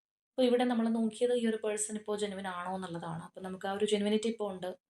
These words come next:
തീർച്ചയായിട്ടും സത്യങ്ങൾ തുറന്ന് പറയാനായിട്ട് ആഗ്രഹിക്കുന്ന ഒരു വ്യക്തി, അല്ലാന്നുണ്ടെങ്കിൽ അതിനകത്ത് ജെന്യുയിൻ ആയിട്ട് എഫേർട്ട് ഇടണം, പ്രശ്നങ്ങൾ വന്നാലും നേരിടാമെന്ന് ചിന്തിക്കുമ്പോൾ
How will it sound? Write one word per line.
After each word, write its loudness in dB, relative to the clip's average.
തീർച്ചയായിട്ടും 2
സത്യങ്ങൾ 2
തുറന്ന് 4
പറയാനായിട്ട് 2
ആഗ്രഹിക്കുന്ന 2
ഒരു 0
വ്യക്തി, -4
അല്ലാന്നുണ്ടെങ്കിൽ 2
അതിനകത്ത് 2
ജെന്യുയിൻ 0
ആയിട്ട് -2
എഫേർട്ട് 4
ഇടണം, -2
പ്രശ്നങ്ങൾ -2
വന്നാലും 0
നേരിടാമെന്ന് 4
ചിന്തിക്കുമ്പോൾ -2